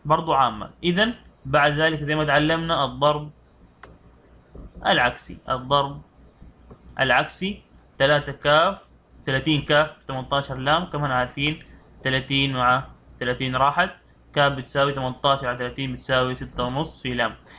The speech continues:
هنا هذه لام، قلنا بما أنه ما في أي علامة هنا يا شباب، معناها هنا عبارة عن ضرب، معناها هذه كي ضرب، معناها ثمنتاشر على ثلاثين تساوي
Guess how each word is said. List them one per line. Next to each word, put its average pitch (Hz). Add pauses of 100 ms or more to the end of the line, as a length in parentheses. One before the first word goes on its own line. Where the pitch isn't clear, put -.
(200)
هنا 170
هذه 165
لام، 139
قلنا 165
بما 156
أنه 180
ما 175
في 175
أي 175
علامة 160
هنا 165
يا 156
شباب، 180 (320)
معناها 151
هنا 160
عبارة 151
عن 147
ضرب، 139 (2000)
معناها 139
هذه 131
كي 127
ضرب، 123
معناها 147 (240)
ثمنتاشر 165 (120)
على 147
ثلاثين 143
تساوي 156